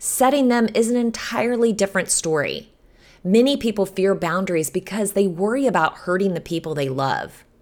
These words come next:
Additionally, they don't want to be perceived as mean, punitive, or overly dramatic. You may also be afraid of offending someone you care about deeply,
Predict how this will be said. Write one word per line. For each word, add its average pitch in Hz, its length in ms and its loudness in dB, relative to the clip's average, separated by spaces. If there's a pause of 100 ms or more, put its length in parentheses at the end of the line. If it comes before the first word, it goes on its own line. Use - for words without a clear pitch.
(500)
Additionally, 220 680 0 (300)
they 330 100 2
don't 403 220 2
want 262 160 2
to 294 60 2
be 277 100 2
perceived 247 480 -2
as 220 140 -2
mean, 160 640 0
punitive, 175 720 2
or 143 200 0
overly 202 360 4
dramatic. 151 840 -4 (1000)
You 277 200 2
may 339 220 2
also 247 360 2
be 196 160 2
afraid 185 400 2
of 170 260 0
offending 254 580 -2
someone 165 500 -4
you 170 80 -4
care 196 340 -4
about 156 340 -2
deeply, 143 640 -8